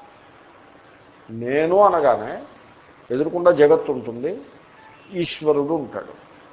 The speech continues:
ఆ ఈశ్వరుడు ఈ జగత్తుని వీడిని కలిపి సృష్టించాడని. ఏమండి, నేను లేనప్పుడు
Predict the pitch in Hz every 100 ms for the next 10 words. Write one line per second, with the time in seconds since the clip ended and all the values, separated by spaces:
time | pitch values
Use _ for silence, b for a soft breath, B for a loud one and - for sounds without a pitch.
0 | - - 147 156 - 165 180 190 165 147
1 | 151 - 170 190 226 156 147 151 170 139
2 | 143 185 151 143 127 113 110 95 110 -
3 | - _ - - _ _ _ _ _ _
4 | 147 202 220 127 139 135 139 156 180 190
5 | 202 220 208 175 175 151 120